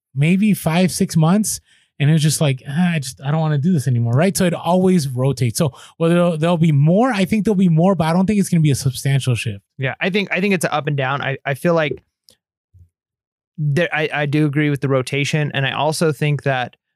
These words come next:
Speaker 2: um, markets fluctuate until they find the right level. And so I,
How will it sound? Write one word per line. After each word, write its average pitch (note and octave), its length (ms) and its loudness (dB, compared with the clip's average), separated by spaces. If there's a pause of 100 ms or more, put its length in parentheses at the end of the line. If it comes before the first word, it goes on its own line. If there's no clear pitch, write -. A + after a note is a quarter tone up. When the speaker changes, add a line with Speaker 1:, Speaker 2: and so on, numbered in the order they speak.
(160)
Speaker 2:
um, B2+ 340 -4
markets D3+ 420 -4
fluctuate E3+ 460 -2
until C#3+ 240 -4
they C3+ 140 -2
find C3 320 -4
the B2 60 0
right B2 200 -2
level. A2 400 -4
And B2+ 160 -2
so B2+ 340 -2 (380)
I, C3+ 120 -6